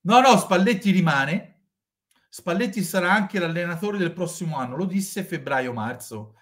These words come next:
di questi periodi. Rinnovo a Spalletti, esonero, dopo sei mesi esonerato, arriva Conte. L'Inter spende venti milioni, qualcosa come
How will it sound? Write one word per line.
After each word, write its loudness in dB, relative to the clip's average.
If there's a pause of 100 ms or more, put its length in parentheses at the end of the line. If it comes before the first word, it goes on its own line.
(160)
di -12
questi -8
periodi. -12 (1000)
Rinnovo 4
a -2
Spalletti, -6 (1200)
esonero, 2
dopo 2
sei -2
mesi 0
esonerato, -4 (540)
arriva 0
Conte. -8
L'Inter -2
spende -2
venti -2
milioni, 2 (240)
qualcosa -4
come -2